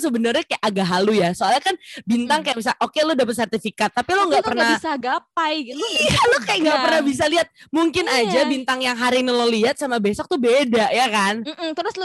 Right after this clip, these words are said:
Speaker 2: gimana tahu itu adalah spesifikasi bintang elu gitu loh?
Speaker 1: Iya, emang,
Speaker 2: Lebih
Speaker 1: wah.
Speaker 2: make sense ketika idol-idol itu ulang tahun menurut gue ya dikasih hutan.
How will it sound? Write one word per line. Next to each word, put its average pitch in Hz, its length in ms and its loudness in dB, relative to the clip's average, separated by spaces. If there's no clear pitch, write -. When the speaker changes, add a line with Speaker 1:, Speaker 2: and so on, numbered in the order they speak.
Speaker 2:
gimana 277 320 -6
tahu 262 400 -4
itu 262 160 -14
adalah 247 320 -8
spesifikasi 240 800 -14
bintang 226 400 -8
elu 269 400 -4
gitu 226 240 -6
loh? 185 240 -10
Speaker 1:
Iya, 254 480 2
emang, 233 400 -4
Speaker 2:
Lebih 269 320 0
Speaker 1:
wah. 285 160 -2
Speaker 2:
make 254 80 -14
sense 381 320 -10
ketika - 640 -10
idol-idol 240 880 -4
itu 247 240 -12
ulang 262 320 -6
tahun 247 240 -6
menurut 247 320 -6
gue 220 320 -6
ya 240 160 -6
dikasih 214 640 -14
hutan. 170 960 -10